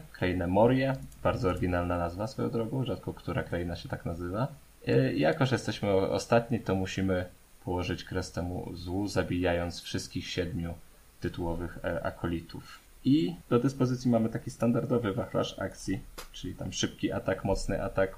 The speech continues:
uniki, blok. Na papierze wszystko brzmi sensownie, a w praktyce wychodzi lekko klapa,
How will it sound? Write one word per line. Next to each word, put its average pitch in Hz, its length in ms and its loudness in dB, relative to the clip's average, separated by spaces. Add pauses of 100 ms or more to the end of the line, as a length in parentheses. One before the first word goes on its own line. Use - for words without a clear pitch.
uniki, 98 560 -2 (500)
blok. 98 360 8 (200)
Na 107 100 2
papierze 98 360 0
wszystko - 340 -6
brzmi 95 340 -4 (100)
sensownie, 95 600 0 (520)
a - 120 2
w - 80 -8
praktyce 98 500 -2
wychodzi 90 380 -2
lekko - 300 -4
klapa, 87 560 -2